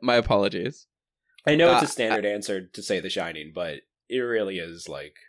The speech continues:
Speaker 2: I, 'cause it's, like, <laughs> it's an incredible movie.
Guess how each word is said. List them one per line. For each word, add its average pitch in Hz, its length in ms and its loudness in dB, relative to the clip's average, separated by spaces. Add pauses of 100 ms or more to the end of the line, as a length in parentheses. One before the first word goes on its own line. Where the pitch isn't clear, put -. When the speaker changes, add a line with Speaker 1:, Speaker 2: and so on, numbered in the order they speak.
(880)
Speaker 2:
I, 127 260 0
'cause 135 160 4
it's, - 380 -8
like, 80 280 -10 (220)
<laughs> - 220 -12
it's - 140 -6
an 120 80 0
incredible 113 480 0
movie. 87 480 -8